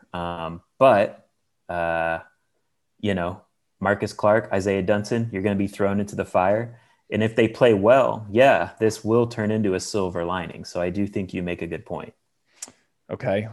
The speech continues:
Speaker 2: Uh, you, I just, you just mentioned two guys that do potentially need to play well along with the other corners, but, uh, who needs to step up for Miami? Who, who could potentially be the player of the game if,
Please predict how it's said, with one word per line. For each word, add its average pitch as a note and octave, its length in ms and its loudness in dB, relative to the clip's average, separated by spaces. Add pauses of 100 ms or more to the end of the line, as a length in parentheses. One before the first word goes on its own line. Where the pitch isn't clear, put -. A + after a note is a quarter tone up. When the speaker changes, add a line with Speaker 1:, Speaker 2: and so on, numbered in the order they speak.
Speaker 2:
Uh, A2 260 -2
you, A#2+ 180 -4
I A#2+ 100 4
just, A#2 260 -6
you A#2+ 140 -4
just A#2+ 140 0
mentioned B2+ 240 -4
two B2+ 120 2
guys A#2 200 8
that A2+ 200 -2
do C#3+ 340 6 (200)
potentially A#2 420 0
need A2 180 0
to G#2 60 -2
play A2 240 4
well A2 280 4
along A2 320 2
with G#2 120 -4
the A2+ 120 0
other A2+ 160 2
corners, G#2+ 480 -6
but, A2 260 0 (400)
uh, A#2 220 6
who F#3 220 2
needs F3 180 2
to C#3 80 2
step C3 300 4
up A#2+ 120 6
for B2 140 -6
Miami? A2 500 2
Who, C3+ 240 -6
who D#3 120 2
could D3 120 -4
potentially C3 480 2
be A#2 140 0
the A2+ 100 2
player A#2 300 4
of G#2+ 80 2
the G#2+ 60 -2
game A2 360 2
if, G2 260 -8